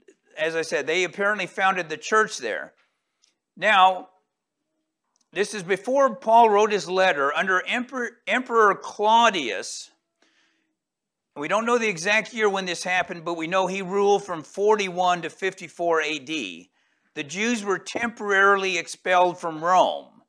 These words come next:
and among them were Aquila and Priscilla, and, uh, Paul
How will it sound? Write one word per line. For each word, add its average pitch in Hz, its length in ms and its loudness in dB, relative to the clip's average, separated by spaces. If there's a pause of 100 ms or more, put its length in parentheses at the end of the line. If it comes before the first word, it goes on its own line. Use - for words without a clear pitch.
(640)
and 143 140 -4
among 175 360 0
them 165 260 -4
were 160 500 0 (360)
Aquila 160 680 -2
and 147 360 -8 (160)
Priscilla, 156 760 -2 (540)
and, 151 320 -4 (280)
uh, 143 260 4
Paul 165 540 2